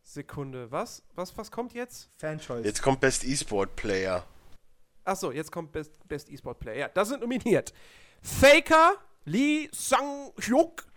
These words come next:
Speaker 1: von S K Telekom eins, League of Legends. Ich sag jetzt einfach nur den, den Nickname und das Spiel. Coldzera, Counter-Strike Global Offensive, Byun-hyun Woo, StarCraft zwei, Infiltration, Street Fighter fünf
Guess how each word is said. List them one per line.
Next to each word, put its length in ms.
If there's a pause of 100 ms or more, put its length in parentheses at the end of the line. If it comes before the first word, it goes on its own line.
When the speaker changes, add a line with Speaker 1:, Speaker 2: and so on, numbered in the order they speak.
(280)
Speaker 1:
von 320
S 220
K 100
Telekom 400
eins, 380
League 160
of 100
Legends. 480
Ich 120
sag 100
jetzt 100
einfach 180
nur 140
den, 300
den 140
Nickname 360
und 80
das 80
Spiel. 320 (500)
Coldzera, 840
Counter-Strike 500
Global 240
Offensive, 560 (600)
Byun-hyun 840 (220)
Woo, 240 (220)
StarCraft 440
zwei, 420 (380)
Infiltration, 840
Street 300
Fighter 240
fünf 440